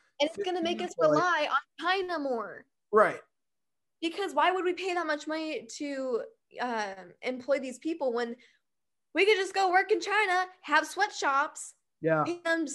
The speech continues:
Speaker 1: cents? Are you
Speaker 2: Ten
Speaker 1: kidding?
Speaker 2: an hour. Yeah.
Speaker 1: That's one thing.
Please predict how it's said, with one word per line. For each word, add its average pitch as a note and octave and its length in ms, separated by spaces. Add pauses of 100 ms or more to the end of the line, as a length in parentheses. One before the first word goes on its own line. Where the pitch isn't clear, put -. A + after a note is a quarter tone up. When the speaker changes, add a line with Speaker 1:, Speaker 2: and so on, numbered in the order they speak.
(260)
Speaker 1:
cents? D#4 680 (300)
Are - 100
you - 120
Speaker 2:
Ten - 120
Speaker 1:
kidding? D#3+ 260
Speaker 2:
an D#3+ 60
hour. - 260 (280)
Yeah. C#3 300 (260)
Speaker 1:
That's E4+ 260
one C#4+ 240
thing. D#4+ 280